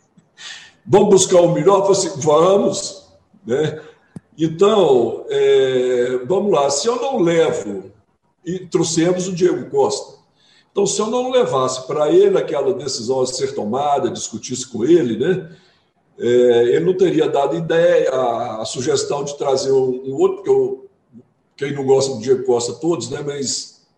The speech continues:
talvez eu pudi-, pudesse ali, nós, eu, Rodrigo, achando que seria um jogador muito caro no momento pro Atlético, né?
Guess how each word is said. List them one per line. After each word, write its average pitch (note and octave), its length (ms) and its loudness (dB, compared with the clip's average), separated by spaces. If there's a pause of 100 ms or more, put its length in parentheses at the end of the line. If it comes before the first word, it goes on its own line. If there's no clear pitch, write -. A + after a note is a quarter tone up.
(140)
talvez D3+ 360 -4
eu E3 200 -6
pudi-, D3+ 360 -10
pudesse C3+ 500 0
ali, B2+ 180 -4
nós, D#3+ 380 2
eu, D#3 180 -4
Rodrigo, D3+ 520 -2 (280)
achando C3+ 360 -4
que C#3 80 -10
seria C#3+ 220 -4
um D#3+ 40 -2
jogador D3 720 -2 (460)
muito D3 800 0
caro E3 380 4
no D3+ 80 -2
momento C#3+ 420 0
pro C#3+ 140 0
Atlético, A2 560 -4
né? C3 220 -8